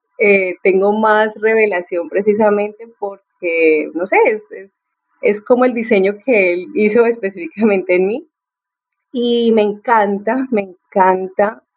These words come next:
el poder compartir con base en mi vivencia las buenas experiencias para pegarle la lleva <laughs> al que Dios ponga en mi camino y se contagie de algo bonito.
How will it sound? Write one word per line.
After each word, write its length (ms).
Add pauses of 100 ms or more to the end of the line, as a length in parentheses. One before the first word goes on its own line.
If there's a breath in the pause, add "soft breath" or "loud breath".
el 160
poder 500
compartir 960 (640)
con 240
base 340
en 360
mi 220
vivencia 960
las 340
buenas 500
experiencias 1000
para 320
pegarle 400
la 160
lleva 480 (180)
<laughs> 160
al 220
que 260
Dios 320
ponga 240
en 100
mi 140
camino 600 (300)
y 140
se 640
contagie 720
de 120
algo 260
bonito. 520